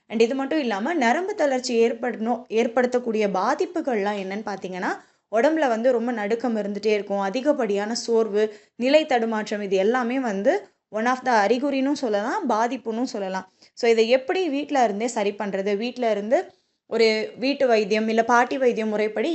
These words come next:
எப்படி இதெல்லாம் சரி பண்றது அப்படிங்கிறது தான் இப்போ உங்க கூட ஷேர் பண்ணிக்க போறேன். கவனமா கேட்டுக்கோங்க. அமுக்கிரா கிழங்கு பொடி. அது என்ன அமுக்கிரா அப்படின்னா,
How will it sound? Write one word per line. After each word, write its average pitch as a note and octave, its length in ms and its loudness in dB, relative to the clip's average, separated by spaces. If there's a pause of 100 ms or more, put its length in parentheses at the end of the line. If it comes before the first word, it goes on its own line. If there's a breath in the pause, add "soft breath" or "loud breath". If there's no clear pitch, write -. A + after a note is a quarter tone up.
எப்படி B3+ 240 -2
இதெல்லாம் A3 320 -2
சரி G3+ 240 0
பண்றது F#3+ 400 -2
அப்படிங்கிறது F#3 500 -4
தான் D#4+ 140 -2 (360 loud breath)
இப்போ C#4+ 200 2
உங்க B3+ 120 0
கூட A#3+ 260 0
ஷேர் A3+ 220 2
பண்ணிக்க A3+ 300 -4
போறேன். C4 300 4
கவனமா G3+ 360 0 (100)
கேட்டுக்கோங்க. A3 460 -2 (460 loud breath)
அமுக்கிரா D4 580 2 (160)
கிழங்கு A3+ 320 2
பொடி. G#3 280 0
அது F3 200 2
என்ன D4 240 2
அமுக்கிரா A#3+ 520 0
அப்படின்னா, G3 300 -2